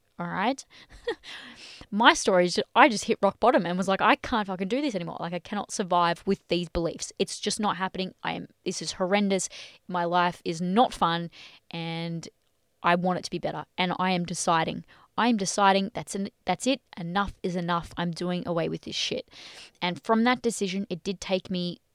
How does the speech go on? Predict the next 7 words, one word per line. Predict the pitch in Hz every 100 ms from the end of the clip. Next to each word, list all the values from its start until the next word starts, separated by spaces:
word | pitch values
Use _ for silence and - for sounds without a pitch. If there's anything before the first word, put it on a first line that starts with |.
| -
six | - - 247 - -
months | 185 180
to | 196
fully | - - 180 180
integrate | 170 175 180 - 156 160
that. | - 76 - - -
So | - - 180 165